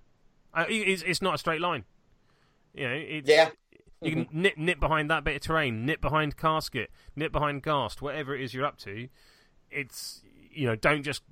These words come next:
Speaker 1: four, measure four inches, push her away and clock over. Again, have some consideration about exactly where it is you're going to put her. Even if that just means I'm going to dodge as far to the flank as possible, because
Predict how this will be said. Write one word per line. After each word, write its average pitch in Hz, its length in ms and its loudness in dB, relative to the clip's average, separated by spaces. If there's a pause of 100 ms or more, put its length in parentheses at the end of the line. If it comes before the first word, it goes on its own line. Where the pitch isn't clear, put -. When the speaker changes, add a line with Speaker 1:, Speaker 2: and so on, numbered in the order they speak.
(100)
Speaker 1:
four, 147 280 -4
measure 127 280 0
four 127 240 -2
inches, 123 240 -8
push - 220 4
her 127 80 -2
away 120 180 0
and 110 100 -6
clock - 200 -4
over. 113 440 -2
Again, 123 320 -4
have 127 220 -4
some 127 140 -8
consideration 117 640 -8
about 104 280 -10
exactly 110 440 -10
where 110 180 -10
it - 80 -12
is 110 120 -14
you're 110 80 -18
going 113 140 -14
to - 60 -20
put 123 200 -12
her. 98 140 -12 (320)
Even 202 240 -4
if 175 120 -6
that 147 220 -2
just 143 280 -4
means 123 540 -6
I'm 131 180 -2
going 123 180 -4
to - 80 -16
dodge 123 520 -8 (800)
as 110 140 -12
far 156 240 0
to 131 100 -6
the 123 60 -6
flank 135 300 -2
as - 60 -10
possible, 131 560 -4 (380)
because 113 540 -4